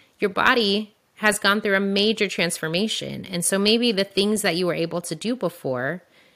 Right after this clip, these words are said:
not even related to athletics, just, uh, you know, moving through your day, being able to do things without back pain or anything, you know, anything like that. Your body changes, and you, we don't get a lot of guidance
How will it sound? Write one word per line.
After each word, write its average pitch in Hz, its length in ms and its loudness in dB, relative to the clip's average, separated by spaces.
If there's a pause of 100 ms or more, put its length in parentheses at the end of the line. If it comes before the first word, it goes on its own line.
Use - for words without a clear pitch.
(140)
not 202 200 4
even 208 380 0
related 185 480 2
to - 120 -6
athletics, 196 760 -2
just, - 400 -4 (680)
uh, 156 280 -2
you 190 140 -2
know, 165 80 0
moving 196 360 4
through 220 140 -4
your 151 160 0
day, 165 560 0
being 180 240 0
able 170 260 0
to 180 300 -2
do 175 180 -4
things 180 260 -2
without 147 300 -6
back 254 300 -2
pain 139 400 -2
or 143 120 -2
anything, 175 760 -4
you 165 120 -4
know, 131 160 -8
anything 247 420 0
like 135 220 -8
that. - 240 -12 (500)
Your 180 120 -4
body 175 320 2
changes, 180 680 -2 (120)
and 156 480 -4 (160)
you, 170 180 -8
we 180 180 -2
don't 226 340 2
get 180 120 0
a 170 40 2
lot 151 180 2
of 143 160 -8
guidance 151 840 0